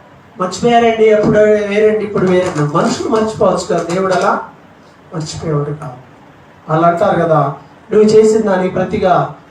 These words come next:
మిమ్మల్ని, మీ కుటుంబాన్ని మేము రక్షిస్తాం" అని చెప్పి వాళ్ళకి గుర్తులు చెప్పి ఆ కుటుంబాన్ని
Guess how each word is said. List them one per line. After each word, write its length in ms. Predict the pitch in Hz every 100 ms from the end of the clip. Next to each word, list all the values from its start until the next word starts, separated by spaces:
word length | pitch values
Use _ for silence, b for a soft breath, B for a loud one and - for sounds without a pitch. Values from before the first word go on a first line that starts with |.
| - 175
మిమ్మల్ని, 380 | 180 185 180
మీ 160 | 170 165
కుటుంబాన్ని 560 | - 196 185 175 170 165
మేము 260 | 160 151
రక్షిస్తాం" 640 | 151 - 160 - - 135 143 - - - - - - - 170
అని 200 | 214 214
చెప్పి 220 | 190 196
వాళ్ళకి 520 | 175 170 175 147 143 - - - -
గుర్తులు 260 | 214 240 226
చెప్పి 300 | 214 214 190
ఆ 80 | 175
కుటుంబాన్ని 840 | 214 190 196 190 196 240 240 156